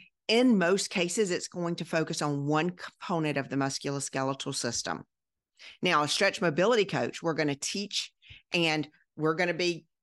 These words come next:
gonna not only teach you the skills, but the confidence so that you can dig deeper and you can see what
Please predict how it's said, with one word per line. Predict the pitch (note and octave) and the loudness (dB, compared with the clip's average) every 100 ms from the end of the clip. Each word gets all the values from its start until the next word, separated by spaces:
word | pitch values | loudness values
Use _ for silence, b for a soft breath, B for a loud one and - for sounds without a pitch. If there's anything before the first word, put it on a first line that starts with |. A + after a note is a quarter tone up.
| - D#3 | -18 -4
gonna | F#3+ F3+ E3+ | -2 -2 -2
not | F#3+ F3+ F#3+ | 2 2 2
only | F3+ D#3+ | 0 -2
teach | - F#3+ F3+ | -2 -6 -4
you | E3+ | -2
the | C#3 | -2
skills, | - - F3 C#3+ C#3 | -2 0 2 2 0
but | B2+ - | -2 -4
the | |
confidence | - - - - - C3+ F2+ - - - _ - B _ | -6 -2 0 0 0 -2 -2 -4 -8 -8 _ -20 B _
so | - G3+ | -2 2
that | F#3 D#3+ | 4 2
you | D3+ D3+ F#3 A3+ | 0 0 2 2
can | A3+ B3 F#3 | 2 2 2
dig | D3 E3+ E3+ D#3 - | 2 2 2 0 0
deeper | D#3 D#3 F#3 F#3 | 0 2 2 0
and | - D3+ D#3 | 2 0 0
you | E3+ | 0
can | G3 | -2
see | - - E3+ D#3 D3+ C#3+ B _ | -4 -2 0 0 0 -4 B _
what | C3+ D3 G3+ | -4 0 0